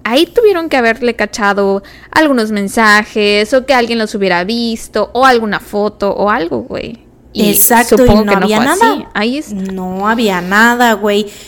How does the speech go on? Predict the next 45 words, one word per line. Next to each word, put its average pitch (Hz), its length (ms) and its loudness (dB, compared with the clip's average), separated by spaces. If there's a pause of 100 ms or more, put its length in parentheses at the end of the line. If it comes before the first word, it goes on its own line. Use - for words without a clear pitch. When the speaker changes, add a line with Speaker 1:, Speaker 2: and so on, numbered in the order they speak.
(180)
Speaker 2:
La 247 200 2
gente 247 360 0
seguía 277 260 2
diciendo, 254 580 0
o 233 60 -2
sea, 240 160 0
te 240 60 0
digo, 254 180 0
excepción 247 400 -2
de 262 60 0
esta 285 180 0
vecina 240 680 -2
que 190 360 -6
fue 196 280 -8
como 220 240 -4
la 185 120 -2
única 208 360 -2
a 202 40 2
la 185 140 -2
que 190 120 -10
Susan 202 360 -4
le 196 120 -4
contó 190 500 -6
sobre 190 260 -2
lo 170 100 -4
de 170 160 -8
que, 147 140 -10
"Ay, 185 220 -4
es 180 160 -10
que - 160 -10
creo 208 180 -6
que 147 160 -8
a 139 80 -8
lo 170 80 -8
mejor 156 320 -12
el 156 240 -10
John 151 220 -10
me 156 80 -14
está - 160 -14
poniendo 147 200 -12
el 151 80 -12
cuerno 131 220 -10
con - 80 -16
la - 80 -16
stripper". 190 360 -12